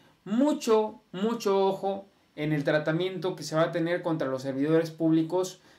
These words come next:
porque ellos tuvieron parte importante en la protección de los delincuentes. Y dice aquí, cuando el presidente se entrevista con los padres de la joven, inmediatamente se giran investigaciones.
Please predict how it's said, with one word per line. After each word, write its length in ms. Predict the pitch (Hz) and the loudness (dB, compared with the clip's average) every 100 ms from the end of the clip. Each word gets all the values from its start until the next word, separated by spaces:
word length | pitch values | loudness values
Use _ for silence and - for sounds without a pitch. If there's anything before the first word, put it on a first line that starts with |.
| _ | _
porque 420 | 151 147 156 170 | -2 0 0 2
ellos 380 | 180 185 185 - | 4 4 2 -4
tuvieron 460 | 151 156 170 170 160 | -2 2 2 0 0
parte 340 | 170 170 185 | 0 0 -4
importante 840 | 165 139 139 165 165 160 170 160 - - - _ _ | -4 -4 0 0 0 -2 -6 -8 -14 -20 -20 _ _
en 240 | 202 208 202 | 0 4 4
la 180 | 156 151 | 4 0
protección 760 | 135 - 131 - 165 170 170 - _ _ _ | -6 -6 -8 -4 -2 -2 -4 -14 _ _ _
de 220 | 151 202 196 | 0 2 4
los 180 | 185 | 2
delincuentes. 840 | 156 135 127 127 127 127 139 - - - - _ | 0 -4 -6 -6 -6 -4 -8 -8 -16 -20 -20 _
Y 420 | - 285 320 320 - _ - | 2 4 4 2 -4 _ -10
dice 380 | 160 214 - 220 | -2 0 2 2
aquí, 320 | 185 262 320 | 2 0 -2
cuando 200 | 233 190 | 0 0
el 80 | 165 | 0
presidente 440 | 170 160 196 196 | 0 0 -2 -2
se 80 | 226 | -6
entrevista 440 | 170 170 185 220 | -2 0 0 -2
con 140 | 214 170 | -2 0
los 120 | 156 | 0
padres 420 | 180 180 196 196 | 2 2 4 0
de 80 | 185 | 0
la 100 | 151 | 0
joven, 300 | 156 180 196 | 0 -2 0
inmediatamente 760 | 165 147 160 165 170 170 165 | -2 0 0 0 0 -2 -4
se 120 | 180 151 | -6 -6
giran 360 | 175 175 180 | -4 0 0
investigaciones. 1040 | 160 139 - 143 139 180 185 190 196 - | -2 -4 -6 -4 -2 0 0 0 -4 -8